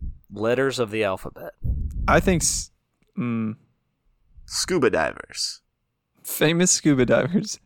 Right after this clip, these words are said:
Speaker 2: Scooby-Doo characters.
Speaker 3: Do you guys remember that from National Treasure? When the one guy, when the one, like, the, the sidekick guy,
Speaker 2: Uh-huh.
Speaker 3: he says, "Scuba divers. See, I can do it too." It's like a line from that movie. It's,
Speaker 2: <laughs> Mm-hmm.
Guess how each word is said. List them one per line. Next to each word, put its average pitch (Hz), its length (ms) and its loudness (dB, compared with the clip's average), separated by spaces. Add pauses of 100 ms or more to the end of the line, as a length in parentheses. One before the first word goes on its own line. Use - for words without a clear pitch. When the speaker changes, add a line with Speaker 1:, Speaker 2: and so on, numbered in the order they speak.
Speaker 2:
Scooby-Doo 165 500 4
characters. 160 720 -2
Speaker 3:
Do - 100 -10
you - 80 2
guys 151 140 2
remember 123 340 0
that 123 200 2
from 127 160 -8
National 120 420 -4
Treasure? 123 560 -4 (600)
When 117 140 -12
the 120 80 -8
one 120 200 -8
guy, 117 220 0
when 117 160 -6
the 117 80 -6
one, 117 260 -4
like, 113 320 -4
the, 107 360 -2
the 113 80 -4
sidekick 113 540 -2
guy, 113 400 -2 (800)
Speaker 2:
Uh-huh. 127 360 2 (140)
Speaker 3:
he 135 80 -14
says, - 460 -6 (180)
"Scuba - 400 -2
divers. - 640 -6 (140)
See, 117 280 -4
I 104 100 -2
can 113 120 -16
do 113 140 -4
it 98 80 -10
too." 117 280 -8 (220)
It's - 120 -8
like 151 100 -4
a 143 40 -2
line 104 220 2
from - 160 -14
that 98 140 -8
movie. 101 400 -12
It's, - 180 -12
Speaker 2:
<laughs> - 40 -10
Mm-hmm. 110 280 0